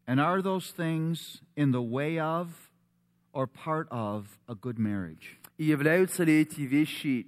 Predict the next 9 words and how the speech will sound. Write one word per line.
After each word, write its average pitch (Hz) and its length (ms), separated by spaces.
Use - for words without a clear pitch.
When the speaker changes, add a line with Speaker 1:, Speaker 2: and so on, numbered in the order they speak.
Speaker 2:
частью 139 800
или 165 200
на 147 220
пути 135 720
к - 60
счастливому 110 540
браку? 104 440
Speaker 1:
Wives, 131 680
Speaker 2:
Жены, 120 400